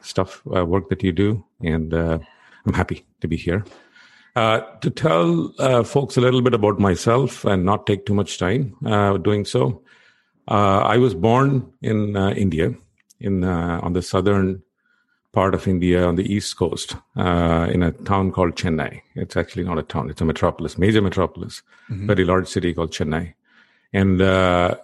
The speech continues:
Speaker 1: as you pointed out, I was born in a Hindu family. Um, my earliest memories are, you know, we had a large extended family growing up among the folks. Um,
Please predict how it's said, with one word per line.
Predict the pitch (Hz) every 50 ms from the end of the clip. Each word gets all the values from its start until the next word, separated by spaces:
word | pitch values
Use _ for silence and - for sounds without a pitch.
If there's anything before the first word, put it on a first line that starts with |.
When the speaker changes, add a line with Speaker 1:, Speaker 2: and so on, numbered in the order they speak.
| - - - 73
Speaker 1:
as | - - 117 87 92
you | 90
pointed | - - 110 90 73 87 87
out, | - 120 98 - -
I |
was | 95 87 85
born | 87 95 95 95
in | 92 90 90
a |
Hindu | 80 85 87 82 92 85
family. | - - 82 80 - - - - - _ _ _ _ _ _ -
Um, | 90 87 87 87 85 82 80 78 78 - _ _ _ _ _ _ _ _
my | 92 92
earliest | 101 107 104 110 110 85 95
memories | 98 95 98 101 98 98 95 82 92
are, | 92 90 87 87 87 87 87 -
you | 87
know, | 87 85 85 - - - - - - - -
we | 90 95 101
had | 98 90
a | 85
large | 82 90 92 92 90 85 - - - 117
extended | 87 80 - - - 90 85 87 85 -
family | - - 82 82 87 90 92 104 101 - -
growing | _ 90 87 87 85 82
up | 82 85 - - - -
among | 87 82 78 76 78 76 - _ _ _ _ _ _ _ _ _ _
the | 82 92 87 87 82 80 76 -
folks. | - - - 92 92 - - - - - - - -
Um, | 87 87 85 80 80 78 78